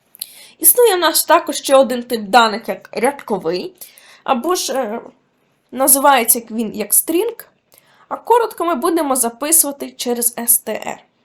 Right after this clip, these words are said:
Тобто це є певний вже набір символів, так? Це може бути навіть числа,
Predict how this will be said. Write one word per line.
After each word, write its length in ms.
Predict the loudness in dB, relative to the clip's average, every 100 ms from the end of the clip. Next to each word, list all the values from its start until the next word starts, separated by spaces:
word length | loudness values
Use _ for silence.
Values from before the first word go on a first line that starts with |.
| _ _ -20 -20 -20 _
Тобто 280 | -12 -2 2
це 200 | 2 4
є 300 | 4 2 4
певний 340 | 4 6 4
вже 220 | 0 -2 0
набір 360 | 0 0 0
символів, 600 | 2 2 0 -2 -8 -14
так? 400 | -2 0 0 -2 -4
Це 120 | -2
може 260 | 0 0 -2
бути 300 | -4 -6 -4
навіть 360 | -2 -4 -8
числа, 520 | -8 -4 -4 -2 -4